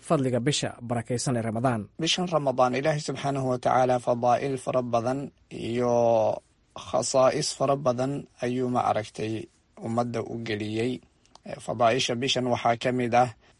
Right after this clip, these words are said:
Speaker 2: waa bishii Ilaahay subxaanahu wa tacaala, eh,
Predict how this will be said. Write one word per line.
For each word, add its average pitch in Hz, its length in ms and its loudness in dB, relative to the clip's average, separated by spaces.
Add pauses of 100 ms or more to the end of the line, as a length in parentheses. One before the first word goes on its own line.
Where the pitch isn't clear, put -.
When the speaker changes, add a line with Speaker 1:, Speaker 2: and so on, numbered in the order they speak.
Speaker 2:
waa 123 120 6
bishii 143 340 0
Ilaahay 127 300 2
subxaanahu 120 640 -2
wa 113 100 -2
tacaala, 117 520 2 (360)
eh, 110 300 0